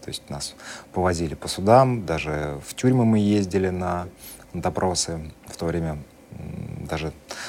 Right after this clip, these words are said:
э, такую практику студентам, студентам обеспечивали.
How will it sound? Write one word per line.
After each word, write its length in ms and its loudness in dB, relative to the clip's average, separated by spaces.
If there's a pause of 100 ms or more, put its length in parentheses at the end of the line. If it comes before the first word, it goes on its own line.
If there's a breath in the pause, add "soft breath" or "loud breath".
(760 loud breath)
э, 520 -4 (400)
такую 320 2
практику 400 0
студентам, 480 -4
студентам 460 -2
обеспечивали. 840 -4